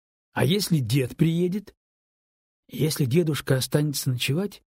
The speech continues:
мы его положим на втором этаже. Денис на коляске, неужели ты не понимаешь? А дед, слава богу, пока еще на своих ногах". "Интересно, а что ты скажешь деду и тете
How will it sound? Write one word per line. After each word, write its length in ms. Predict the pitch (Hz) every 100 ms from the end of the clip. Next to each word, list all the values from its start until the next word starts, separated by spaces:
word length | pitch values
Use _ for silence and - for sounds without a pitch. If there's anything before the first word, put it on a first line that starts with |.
| _ _ _ -
мы 180 | 180
его 180 | 190 190
положим 540 | 185 127 120 151 156 131
на 80 |
втором 400 | 101 - 107 127
этаже. 400 | 123 101 87 98 - _ _ _ _
Денис 500 | 120 104 143 208 -
на 100 | 131
коляске, 580 | - 120 156 170 - -
неужели 400 | 110 104 123 175
ты 100 | 175
не 100 | 175
понимаешь? 640 | 175 170 165 143 98 - - _ _ _ _ _
А 140 | 143
дед, 240 | 131 220 -
слава 380 | - 190 190 139
богу, 380 | 151 196 151 - _ _
пока 260 | - 180 220
еще 260 | 180 - 151
на 120 | 120
своих 340 | - 110 120
ногах". 460 | 117 104 90 - - _ _ _ _ _ _ _ _ _ _ _ -
"Интересно, 720 | 143 165 208 202 131 - 147 - _ _ _
а 140 | - 175
что 220 | - 277
ты 120 | 226
скажешь 560 | 190 214 190 156 143 120
деду 540 | 104 151 294 190 123 - _ _ _
и 160 | - 165
тете 680 | - 214 190 185 175 160